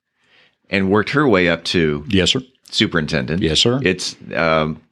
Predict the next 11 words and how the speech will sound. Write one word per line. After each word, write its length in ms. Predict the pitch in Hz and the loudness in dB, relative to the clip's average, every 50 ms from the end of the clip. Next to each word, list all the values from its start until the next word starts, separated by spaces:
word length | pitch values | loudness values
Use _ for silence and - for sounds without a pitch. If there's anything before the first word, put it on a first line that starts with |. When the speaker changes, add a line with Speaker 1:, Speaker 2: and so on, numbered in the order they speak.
| _ _ _ _ _ - - - - _ _ _ _ _ _ _ _ _ _ _ _ _ _ _ _ _ _ - | _ _ _ _ _ -10 -10 -10 -12 _ _ _ _ _ _ _ _ _ _ _ _ _ _ _ _ _ _ -8
Speaker 1:
very 260 | 82 82 101 95 98 | -2 0 2 2 2
similar. 380 | 98 - 123 135 - - - - - | 2 0 0 -2 -2 -6 -10 -8 -4
Speaker 2:
It 140 | - 95 98 | 0 2 2
is. 340 | 131 - - - - - - _ _ _ _ - | 2 0 -2 -4 -6 -8 -8 _ _ _ _ -4
Uh, 500 | 101 101 101 101 98 98 98 98 98 98 98 - _ _ _ _ _ _ _ _ _ _ _ _ _ _ _ _ _ _ _ _ _ _ _ _ _ _ _ _ _ _ _ _ _ _ _ _ _ _ _ _ _ _ _ _ _ _ _ _ _ _ - | -2 0 2 2 2 2 2 2 0 0 -2 -8 _ _ _ _ _ _ _ _ _ _ _ _ _ _ _ _ _ _ _ _ _ _ _ _ _ _ _ _ _ _ _ _ _ _ _ _ _ _ _ _ _ _ _ _ _ _ _ _ _ _ 0
the 120 | 117 113 | 2 4
relationships 640 | 110 120 131 147 160 - - 127 - - 135 127 - - | 6 6 6 6 4 4 4 4 4 4 2 2 2 2
that 100 | 110 98 | 2 2
I 60 | 98 | 2
built 420 | 82 85 101 127 147 139 131 - | 0 0 2 2 2 0 -2 -2
then, 440 | - 98 90 87 87 90 90 92 | 0 2 2 2 2 2 0 -2